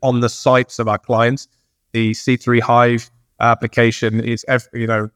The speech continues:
between sites, it's on the road, it's direct communications with drivers. Um, and it's something that's kind of gonna re-, you know, we, we already see this happening in, in a couple of our existing clients, where it's gonna re-, revolutionize the, uh,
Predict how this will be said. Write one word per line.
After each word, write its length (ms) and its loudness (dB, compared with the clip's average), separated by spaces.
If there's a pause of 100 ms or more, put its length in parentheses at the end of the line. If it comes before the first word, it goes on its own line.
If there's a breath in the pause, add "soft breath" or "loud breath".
between 420 0
sites, 520 0
it's 200 -6
on 140 -2
the 100 0
road, 440 2 (260)
it's 120 -10
direct 380 2
communications 600 -2
with 160 -14
drivers. 540 2 (440)
Um, 380 2
and 140 0
it's 140 -4
something 320 0
that's 180 -2
kind 240 0
of 80 0
gonna 200 0
re-, 220 0
you 100 -4
know, 100 -6
we, 200 -8
we 180 -4
already 280 0
see 340 -2
this 220 -2
happening 320 0
in, 260 0
in 100 -4
a 60 -4
couple 320 -4
of 80 -2
our 160 4
existing 440 -6 (180)
clients, 380 2 (360)
where 220 4
it's 100 -2
gonna 220 2
re-, 260 0
revolutionize 840 2
the, 360 -4
uh, 380 -4